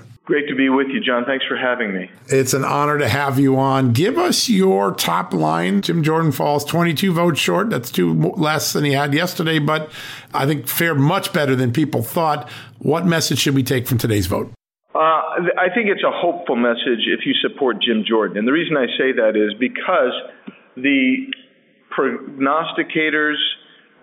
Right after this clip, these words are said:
Speaker 1: um, around here believe that he would fall between somewhere in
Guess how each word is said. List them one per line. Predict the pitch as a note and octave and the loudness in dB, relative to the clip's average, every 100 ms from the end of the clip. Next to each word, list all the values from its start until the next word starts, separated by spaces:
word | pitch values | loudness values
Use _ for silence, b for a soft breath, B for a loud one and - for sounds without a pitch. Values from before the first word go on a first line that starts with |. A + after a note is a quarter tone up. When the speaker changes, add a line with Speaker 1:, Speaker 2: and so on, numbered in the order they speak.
| A#2 | -2
Speaker 1:
um, | A2+ G#2+ G#2+ G#2 - | 0 0 0 -2 -4
around | C3 B2+ C3 B2 | 0 2 2 0
here | C3+ | -2
believe | B2 A#2+ C3 B2+ | 0 2 2 0
that | A#2 | -2
he | C#3 | 0
would | C3+ - | 0 0
fall | B2+ A#2 | 0 0
between | A#2 B2+ A2+ - | 0 -2 -2 -2
somewhere | C3+ B2 A#2 | -2 0 0
in | G2+ | -2